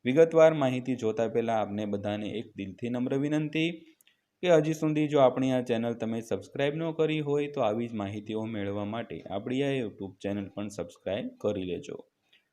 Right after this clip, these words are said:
તો સૌથી પહેલા વાત કરીએ તો ફિટમેન્ટ ફેક્ટર પગાર અને અન્ય ભથ્થા પર કેવી રીતે અસર કરે છે? તો ઓલ ઇન્ડિયા એન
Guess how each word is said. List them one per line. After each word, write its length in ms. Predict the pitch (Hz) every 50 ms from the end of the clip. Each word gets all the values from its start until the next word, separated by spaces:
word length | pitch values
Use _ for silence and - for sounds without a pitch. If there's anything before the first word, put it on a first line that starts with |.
| _ _ _ _
તો 100 | 175 180
સૌથી 320 | 175 175 160 151 151 160 151
પહેલા 220 | 151 147 143 147 139
વાત 220 | 127 110 - - -
કરીએ 300 | - 123 123 123 127 123 123
તો 160 | 123 151 165
ફિટમેન્ટ 540 | 175 - 131 113 - 120 127 135 139 143 139
ફેક્ટર 380 | 117 117 120 - - - 73 73 - - _ _ _ _ _ _ _ _ _ _ _ -
પગાર 280 | 139 143 160 160 165 165
અને 200 | 175 175 175 175
અન્ય 320 | 165 139 127 131 139 139 135
ભથ્થા 420 | 120 110 98 95 95 - 117 117
પર 200 | 117 127 123 123
કેવી 280 | 120 - 101 101 104 107
રીતે 220 | 107 107 104 - 107
અસર 320 | 95 95 - - 120 117
કરે 240 | - - 131 143 151 151
છે? 200 | 147 - 170 170 175 185 190 - - _ _ _ _ _ _ _ _ _ _ _ _ _
તો 60 | - 175
ઓલ 200 | 175 175 175 170
ઇન્ડિયા 420 | 175 175 175 170 175 175 175 160 139
એન 160 | 123 123 127